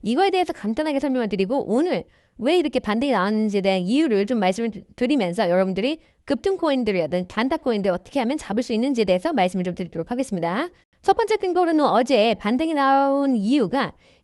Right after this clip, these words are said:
일단은 여기부터 시작된 요 구간 있죠. 그러니까 단기적으로 보시면은 이 구간대에 중요 지지 라인들이 이렇게 존재하고 있습니다. 삼승 추세 지지 라인이라고 하는데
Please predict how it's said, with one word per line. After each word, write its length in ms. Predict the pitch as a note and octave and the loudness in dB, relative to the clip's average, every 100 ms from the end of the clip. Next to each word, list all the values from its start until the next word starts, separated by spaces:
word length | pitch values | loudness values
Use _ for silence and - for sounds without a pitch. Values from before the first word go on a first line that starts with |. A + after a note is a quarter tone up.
| - | -4
일단은 680 | D#4 E4 G4+ C4 A3+ F#3 - _ _ | -2 0 2 2 0 -2 -8 _ _
여기부터 480 | E3+ B3 G4 G4+ F4 | 0 2 2 0 -4
시작된 360 | D#4 D4+ D4+ A#3 | -2 -4 0 0
요 220 | F#3+ A#3 | 2 0
구간 300 | A3+ A#3+ C#4+ | -2 -4 -2
있죠. 440 | F#3+ - D#3 G3 C#4 | -4 -4 -4 -4 -6
그러니까 300 | - A#3 G#3 - - - | 0 0 0 -8 -20 -10
단기적으로 640 | G#3 A#3+ E4 E4 D4+ D4 | -4 0 2 2 0 -2
보시면은 440 | G#3+ A3+ A3 G#3 - | -2 0 0 -2 -2
이 140 | C#4 | -4
구간대에 760 | - A3+ C#4+ D4+ G3+ E3+ A3 - - _ | -2 -4 -2 0 0 0 -2 -4 -12 _
중요 280 | - D4 D#4+ | -6 -2 -2
지지 380 | - B3+ D4+ F4+ | -2 -2 0 0
라인들이 520 | D#4+ C4+ A#3+ G3+ G#3 | 0 0 0 0 0
이렇게 320 | F#3 F#3 E3+ | 0 0 -2
존재하고 460 | - G3+ C4+ C4 G3 | -2 -2 0 0 -2
있습니다. 520 | F3 F3+ E3 D3 C3 | -2 -6 -4 -6 -6
삼승 500 | - F#4 F4+ F#4+ E4+ | -6 -4 -4 -6 -6
추세 380 | - G4 F#4+ F#4 | -6 -2 -2 -4
지지 320 | - A3 D4 | -4 -2 0
라인이라고 480 | B3+ G#3+ F#3+ F3 A3 | 2 2 2 2 0
하는데 400 | G3 F3 B3+ | 0 0 0